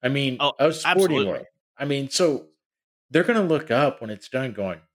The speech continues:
Speaker 1: "Wow." And I think the N F L in mid-December, once college football's over,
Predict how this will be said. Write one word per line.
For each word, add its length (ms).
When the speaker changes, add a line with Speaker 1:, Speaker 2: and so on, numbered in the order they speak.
Speaker 1:
"Wow." 480
And 160
I 80
think 300
the 240
N 100
F 220
L 400
in 240
mid-December, 800
once 280
college 320
football's 340
over, 400